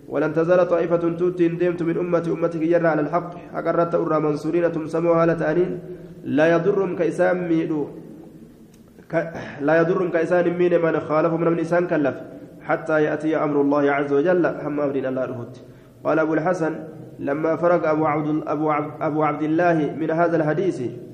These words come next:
أبان عبد الله حديث كان الرّاوي مراوت. قال نجد: ما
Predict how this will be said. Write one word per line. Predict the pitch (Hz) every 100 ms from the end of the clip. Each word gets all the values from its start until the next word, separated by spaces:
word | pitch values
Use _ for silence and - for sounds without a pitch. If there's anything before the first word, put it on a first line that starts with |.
| - - - - - - -
أبان | 139 165
عبد | 160
الله | 160 156 165
حديث | 170 165
كان | 160
الرّاوي | 165 165 143
مراوت. | 147 175 180 139 - -
قال | 170 175
نجد: | 160 143
ما | 147